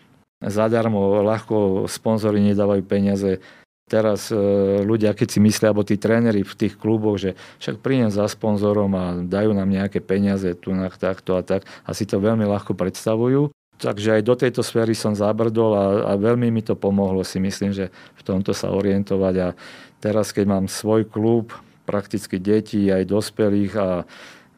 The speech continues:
snažím sa aj manažovať, e, mnoho vecí, aby, aby, aby tí ľudia aj dostali nejaké veci. Aj sme potom pocestovali trošku kus, e, sveta. Chcem, a-, a-, aby sme, aby to zažili to, čo, alebo im ukázať to, čo som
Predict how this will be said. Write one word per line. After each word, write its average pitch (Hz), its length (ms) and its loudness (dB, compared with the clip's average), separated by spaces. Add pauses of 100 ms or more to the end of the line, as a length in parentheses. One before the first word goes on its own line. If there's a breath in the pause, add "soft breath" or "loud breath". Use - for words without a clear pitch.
(480)
snažím 110 400 0
sa 98 160 0
aj 98 80 0
manažovať, 107 720 2
e, 104 80 0 (240)
mnoho 101 480 0
vecí, 104 240 -2
aby, 101 240 0
aby, 101 400 -2 (400 loud breath)
aby 107 180 -4
tí 104 140 -4
ľudia 104 720 2
aj 95 240 0 (640)
dostali 107 480 0
nejaké 101 320 0
veci. 98 480 0 (320)
Aj 120 240 -2
sme 107 240 -2
potom 104 320 0
pocestovali 101 720 -2
trošku 98 400 -2
kus, 101 320 -4
e, 92 400 0
sveta. 95 560 -2
Chcem, 92 400 -2
a-, 92 560 -4
a-, - 60 -6 (100)
aby 101 160 0
sme, 110 160 -2
aby 123 160 -2
to 131 160 -2
zažili 107 400 2
to, 107 160 -2
čo, 113 140 -2 (500 loud breath)
alebo 98 320 -2
im 127 240 -4
ukázať 110 640 -4
to, 117 80 0
čo 107 160 -6
som 104 160 -2